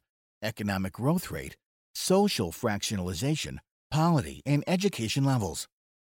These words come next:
The number of terror attacks rose an astonishing one thousand nine hundred percent in the seven countries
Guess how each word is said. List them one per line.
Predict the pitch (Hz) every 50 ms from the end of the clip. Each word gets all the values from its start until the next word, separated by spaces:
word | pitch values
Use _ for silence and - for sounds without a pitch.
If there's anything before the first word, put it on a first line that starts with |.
| _
The | - 151
number | 147 151 170 196 208 220 185 143
of | 120 107
terror | - 127 147 165 180 156
attacks | 123 107 - - 78 67 73 78 - - - _ _ _ -
rose | 117 135 135 135 135 135 117
an | 143 139
astonishing | 143 139 - - 180 175 196 196 190 - - 165 165 160 151 139
one | 151 190 214 226
thousand | 208 - 165 143 135 135 113 139 135 131 123
nine | 127 143 175 202 185
hundred | 156 135 113 110 120 -
percent | - 87 - - 131 131 104 69 71 - -
in | 87 85
the | 82
seven | - - 120 117 98 98 87
countries | - - 127 143 143 - 98 87 87 -